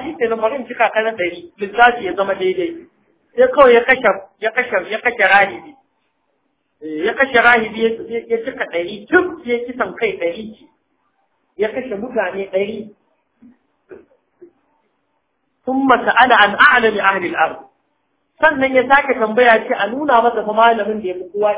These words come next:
ilimi. Malamin fiqh yake nema. Ba mai bauta yake nema ba, malamin fiqh yake nema. Fa dulla ala rajulin alimin. Sai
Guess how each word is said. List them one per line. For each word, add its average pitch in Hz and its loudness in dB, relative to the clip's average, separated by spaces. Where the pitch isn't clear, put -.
ilimi. - -20
Malamin 240 2
fiqh - -14
yake 208 -4
nema. 147 -12
Ba 226 6
mai 226 2
bauta 226 6
yake 233 -4
nema 196 -2
ba, 202 -4
malamin 233 0
fiqh 226 -14
yake 202 -12
nema. 151 -10
Fa 185 -6
dulla 262 4
ala 233 6
rajulin 302 4
alimin. 214 2
Sai 269 6